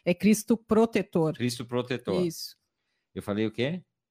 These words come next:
Speaker 1: Salvador, que daí seria meio que o mesmo que o Redentor,
Speaker 2: E daqui
Speaker 1: né?
Speaker 2: a pouco eu vou falar outras coisas aí. Cada
Speaker 1: É,
Speaker 2: pouco vai um
Speaker 1: é,
Speaker 2: hora aí.
Speaker 1: algum desses adjetivos cristãos,
Speaker 2: Mas é o
Speaker 1: católicos.
Speaker 2: Cristo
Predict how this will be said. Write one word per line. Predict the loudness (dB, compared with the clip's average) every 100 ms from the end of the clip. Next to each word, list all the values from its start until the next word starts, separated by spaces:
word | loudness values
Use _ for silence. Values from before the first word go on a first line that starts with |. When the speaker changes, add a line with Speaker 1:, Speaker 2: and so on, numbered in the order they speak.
| _
Speaker 1:
Salvador, | -6 0 2 2 0 2 2 0
que | -4
daí | -4 -4
seria | -4 -2 -2
meio | -2 0 -2
que | -2
o | -6
mesmo | -4 -4 -4
que | -6
o | -4
Redentor, | -2 -2 -4 -4 0
Speaker 2:
E | 2
daqui | 2 0
Speaker 1:
né? |
Speaker 2:
a | -2
pouco | -2 -2
eu | -2
vou | -2
falar | -2 0 0
outras | -2 -6 -6
coisas | -4 -2 -2 -4 -6
aí. | -6 -6 -8 -4
Cada | -2 2
Speaker 1:
É, | 2
Speaker 2:
pouco | 4 2
vai | 2 4
um | 2 2
Speaker 1:
é, |
Speaker 2:
hora | 2 4 2
aí. | 2
Speaker 1:
algum | 0 0
desses | 2 2 2 -2
adjetivos | -2 0 -4 -2 -2 -2 -6
cristãos, | -6 -8 -4 -4 -2 -4 -8 -12 -8
Speaker 2:
Mas | -4 -2
é | 0 0
o | 0 -2
Speaker 1:
católicos. |
Speaker 2:
Cristo | -4 -4 -6 -8 -12 -12